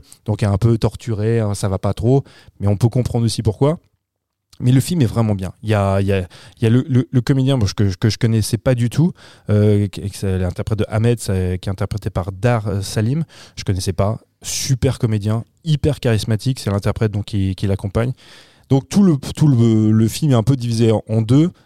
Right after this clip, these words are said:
C'est au début cette, ces différentes actions en Afghanistan, le Ahmed qui sauve le sergent, et après c'est, euh, c'est le sergent qui veut absolument avoir la possibilité de le faire venir d'abord par des voies légales.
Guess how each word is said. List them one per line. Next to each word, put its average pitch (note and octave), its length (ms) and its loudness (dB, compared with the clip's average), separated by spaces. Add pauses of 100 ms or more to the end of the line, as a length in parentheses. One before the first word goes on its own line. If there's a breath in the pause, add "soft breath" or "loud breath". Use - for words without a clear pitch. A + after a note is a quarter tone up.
(160 soft breath)
C'est G#2 440 -4 (160)
au C3+ 100 4
début C3 460 2 (180)
cette, G2 420 -2
ces F#2+ 280 -2
différentes G#2 340 -2
actions A2+ 260 -2
en G#2 60 2
Afghanistan, G#2 600 0 (320 loud breath)
le A2+ 300 2
Ahmed A#2+ 420 0 (100)
qui A#2+ 140 -2
sauve C#3 420 2 (140)
le G#2+ 100 -4
sergent, A2+ 480 0 (380 soft breath)
et A#2+ 100 2
après D#3+ 440 0 (140)
c'est, G#2 300 -2
euh, G2 240 2
c'est - 140 -4
le G2+ 60 0
sergent A#2 440 2
qui - 180 -2
veut A#2+ 280 0
absolument C3+ 680 0 (360)
avoir G#2+ 140 0
la F#2+ 40 -8
possibilité A#2+ 360 -2
de A#2 60 -2
le A2 60 2
faire A2 220 -2
venir A#2 420 -2
d'abord D#3 420 2
par A#2 160 0
des G#2 100 0
voies G#2 280 0 (300 soft breath)
légales. B2+ 480 0